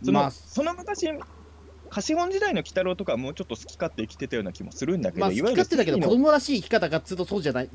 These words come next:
Speaker 2: 絶対ないじゃないですか、
Speaker 1: まあ、それはまた違うんだけど。
Speaker 2: やっぱり。うん、全然違うからな。うん。
Speaker 1: でも少なくとも正義の味方の、になってからの鬼太郎っていうのは、多分確かに目だ-、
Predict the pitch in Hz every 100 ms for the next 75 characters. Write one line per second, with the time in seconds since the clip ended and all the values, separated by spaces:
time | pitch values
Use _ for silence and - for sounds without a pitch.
0 | 120 160 165 196 151 101 95 240 - -
1 | 208 - 196 196 - - 107 151 139 254
2 | 269 240 226 196 104 90 87 101 85 78
3 | 90 98 80 - - - - 196 131 -
4 | 349 403 - 135 - 392 440 330 147 123
5 | 120 156 143 - 151 151 147 147 143 139
6 | 147 165 - - 117 98 98 90 - 110
7 | 110 110 - 117 107 92 - - 170 160
8 | 104 90 139 - - 98 95 90 95